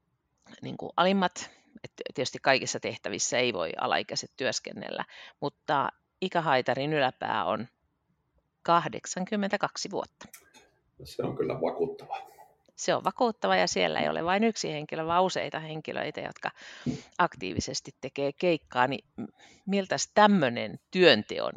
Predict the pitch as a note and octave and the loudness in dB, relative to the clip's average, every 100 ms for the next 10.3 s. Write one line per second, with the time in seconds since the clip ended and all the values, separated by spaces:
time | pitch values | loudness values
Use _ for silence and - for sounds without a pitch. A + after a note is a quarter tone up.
0 | - E3+ - G2+ F#2+ G1+ - - - - | -8 -8 0 0 0 -2 -2 -6 -6 -10
1 | F#2 - - - - F#2 - - - - | -10 -8 -8 -4 0 0 0 -10 -20 -20
2 | _ _ _ _ - G#3 F#3 C#3+ B2 F2+ | _ _ _ _ 6 8 10 10 8 8
3 | D2 - E2 G2+ C#3 - - - - - | 4 2 0 -2 -6 -10 -10 -10 -10 -18
4 | - - - - - A#2+ - C#3 F#2 - | -20 -20 -20 -20 -6 -4 2 2 2 -2
5 | A2+ G#2 - - D#2 D2 - D2+ - - | 0 0 0 0 2 2 -2 -6 -6 -12
6 | - - - - - - D3 - D3 - | -12 -12 -8 -8 -8 -14 -14 -12 -12 -12
7 | _ _ _ _ _ _ - G2+ E2+ E2+ | _ _ _ _ _ _ -8 -6 -4 -6
8 | D#2+ - E2 - F#2+ F#2 D2 - - - | -6 -6 -6 -2 0 0 0 -6 -4 -4
9 | - D2+ - E2+ D#2 - F2 - - - | -6 -10 -4 -2 -2 -2 -4 -4 -4 -4
10 | - - | -4 -14